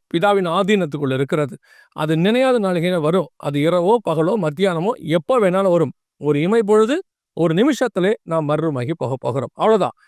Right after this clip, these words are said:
அது எந்த டேட் வேணாலும் வச்சுக்கொள்ளுங்க. அது இந்த, இந்த டேட் தான், அதுக்காக காத்திருக்காதீங்க. நான் என்னைக்கும் காத்திருப்பேன்.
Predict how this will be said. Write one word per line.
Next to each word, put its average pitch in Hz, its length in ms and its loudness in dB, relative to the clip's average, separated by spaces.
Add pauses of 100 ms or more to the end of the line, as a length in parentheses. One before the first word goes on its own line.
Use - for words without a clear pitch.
(180)
அது 180 220 0
எந்த 247 220 4
டேட் 240 200 2
வேணாலும் 175 280 0
வச்சுக்கொள்ளுங்க. 131 440 -4 (300)
அது 165 280 0
இந்த, 170 280 2
இந்த 175 180 2
டேட் 190 240 2
தான், 233 240 2
அதுக்காக 190 180 0 (100)
காத்திருக்காதீங்க. 147 680 -2 (100)
நான் 147 340 -2
என்னைக்கும் 208 600 0
காத்திருப்பேன். 160 540 -2